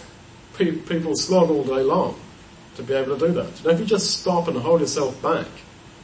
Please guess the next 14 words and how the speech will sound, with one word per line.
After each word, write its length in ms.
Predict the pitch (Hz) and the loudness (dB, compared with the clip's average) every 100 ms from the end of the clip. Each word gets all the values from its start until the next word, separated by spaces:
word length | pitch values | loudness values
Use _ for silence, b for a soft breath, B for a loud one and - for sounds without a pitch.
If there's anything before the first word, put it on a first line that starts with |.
| - - | -20 -10
from 220 | 143 123 | -4 -2
a 120 | 113 | -2
society 680 | - 104 - 156 147 139 135 | -2 -2 0 2 2 2 2
that 200 | 123 113 | 2 0
is 160 | 110 107 | -4 -6
worldwide 920 | 147 175 160 135 123 170 160 127 120 | 0 4 4 4 0 4 4 2 2
now 320 | 123 139 135 | 2 4 2
focused 560 | 127 160 156 151 - 127 | 0 0 0 0 -2 -4
upon 400 | - 127 123 123 | -2 0 0 -4
eating 480 | 143 143 135 120 - | -10 -8 -6 -4 -4
out, 360 | 165 170 - - - 95 107 | -4 -4 -10 -18 -18 -10 -4
wining 480 | 143 151 139 123 117 | 0 2 0 -2 -2
and 280 | 120 110 | -4 -2
dining, 520 | 135 147 131 - 107 | 0 0 -2 -4 -10